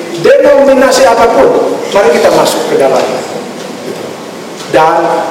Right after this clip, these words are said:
orang jebolan P M K, dia adalah orang yang sangat interdenominasi. Gitu. Kita sangat mudah menerima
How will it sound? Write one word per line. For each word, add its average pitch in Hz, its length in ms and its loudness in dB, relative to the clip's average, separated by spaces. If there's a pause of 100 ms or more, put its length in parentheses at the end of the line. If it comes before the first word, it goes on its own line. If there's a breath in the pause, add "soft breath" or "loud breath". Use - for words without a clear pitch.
orang 151 560 2
jebolan 202 640 2
P 202 160 2
M 160 240 0
K, - 80 -4 (800)
dia 196 320 4 (160)
adalah - 560 0 (320)
orang 180 640 2
yang 175 160 2 (120)
sangat 185 400 0 (440)
interdenominasi. 160 2500 0 (1000)
Gitu. - 160 -8 (560)
Kita 196 360 2
sangat 294 420 2 (100)
mudah 254 240 2
menerima 160 640 2